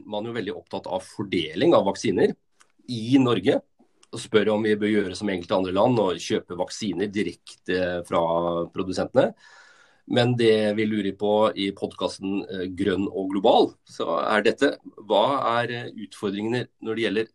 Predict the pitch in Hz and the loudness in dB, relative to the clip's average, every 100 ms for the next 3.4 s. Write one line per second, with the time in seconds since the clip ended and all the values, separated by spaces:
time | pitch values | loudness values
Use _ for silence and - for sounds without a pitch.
0 | _ 104 107 113 110 101 90 87 - 151 | _ -12 -8 -6 -6 0 2 2 2 -2
1 | 220 - _ _ 226 180 113 107 113 101 | -2 -6 _ _ -2 0 0 0 0 -2
2 | - 117 113 131 95 98 - _ _ _ | -4 -2 -2 -2 -2 -2 -6 _ _ _
3 | - 113 92 87 | 0 0 0 -6